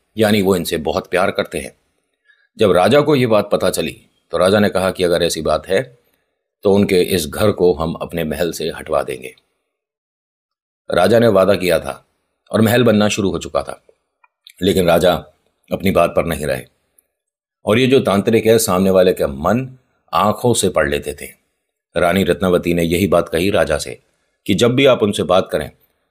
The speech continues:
तो मस्तिष्क के बीच में देखकर बात करिएगा, उसकी आंखों में आंखें मत डालकर देखिएगा। और ये बात आज भी लागू होती है। जो आप जानते हैं कि सामने वाला उतारे जानता है, भले ही वो कोई भी हो,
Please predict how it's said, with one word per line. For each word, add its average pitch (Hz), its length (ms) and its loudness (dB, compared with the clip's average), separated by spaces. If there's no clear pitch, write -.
तो 101 100 0
मस्तिष्क 101 680 -2
के 113 140 2
बीच 98 460 -2
में 107 120 2
देखकर 98 260 0
बात 82 220 2
करिएगा, 85 480 0
उसकी - 580 -4
आंखों 87 360 0
में 90 120 0
आंखें 78 320 -2
मत 80 280 -2
डालकर 73 440 -2
देखिएगा। 69 480 -12
और 101 140 2
ये 104 120 2
बात 104 360 2
आज 92 260 2
भी 87 440 -2
लागू 87 340 0
होती 76 260 -6
है। 64 200 -12
जो 107 340 4
आप 107 240 4
जानते 98 320 -2
हैं 92 180 -4
कि 92 100 -2
सामने 87 300 -2
वाला 80 300 2
उतारे 82 560 -2
जानता 71 380 -4
है, 67 180 -12
भले 85 200 -2
ही 78 80 -2
वो 69 400 -6
कोई 98 220 2
भी 78 140 -6
हो, 65 160 -14